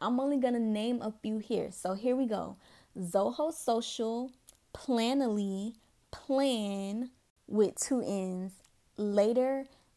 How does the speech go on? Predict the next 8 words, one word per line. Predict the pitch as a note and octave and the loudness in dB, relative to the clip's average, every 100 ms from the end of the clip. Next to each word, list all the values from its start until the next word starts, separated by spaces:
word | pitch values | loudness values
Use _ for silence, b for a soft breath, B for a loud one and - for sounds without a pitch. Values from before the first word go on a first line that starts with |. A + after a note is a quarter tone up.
| _ | _
and | - G3+ F#3+ F#3+ F#3+ - - | -2 -2 -2 -6 -6 -12 -2
Hotsuite. | A3 - - F#3+ F3 - _ _ _ _ - | -2 -2 -6 -4 -4 -10 _ _ _ _ 2
And | A#3 | 4
that's | E4 - | 4 2
just | D4 C#4+ | -4 -4
to | D4 | -2
name | A#3+ A3 | 0 0
a | G#3 | -2